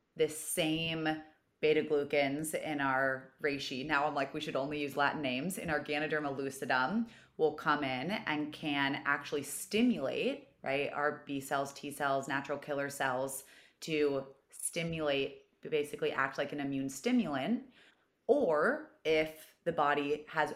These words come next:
overactive immune response, that same Ganoderma lucidum or that same reishi extract could come in and tamper overactive immunity, right? So it's actually, it's actually one compound that has the ability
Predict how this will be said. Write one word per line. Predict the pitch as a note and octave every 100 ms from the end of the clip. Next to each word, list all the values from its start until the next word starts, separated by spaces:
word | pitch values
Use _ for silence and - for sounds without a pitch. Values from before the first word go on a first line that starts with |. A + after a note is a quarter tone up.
| -
overactive | G3+ A#3 G#3+ D3 C#3 - D3+
immune | D3 C#3 C3
response, | C3 - B2+ C3 G#3+ - - - _
that | D3+ D3 -
same | - F3+ F#3 F3+ E3+ E3+ _ _ _ _ -
Ganoderma | D#3 D3 C#3 C#3+ C#3 C3+
lucidum | C3+ C3 C#3 C3 C#3
or |
that | C3+ -
same | - - E3 F3 E3+ D3
reishi | D3 C#3+ - C#3+ C3+ C#3
extract | C3+ - C#3 C3+ E3 - - - -
could | D#3+ -
come | E3 D3
in | C#3 C3 C#3 -
and | D3 D3+
tamper | - B3 C4+ C4 C#3+ C3+ C3+ - _ -
overactive | E3+ D3 C3+ B2+ D3 C3+
immunity, | C3 B2 B2 - D#3+ _ _ _ _ -
right? | D3 C#3+
So | -
it's | D3 D3+
actually, | F3 - E3 D3+ -
it's | D#3+
actually | D#3 D3+ C#3+
one | C3+ C#3+ D#3 F3+ E3+ E3 E3 _ _ _ _ _
compound | - D#3 C#3 D3 C3 C#3 D3
that | C3+
has | - D3 C#3
the | D3
ability | C#3+ C3+ C3 C3+ C3 C3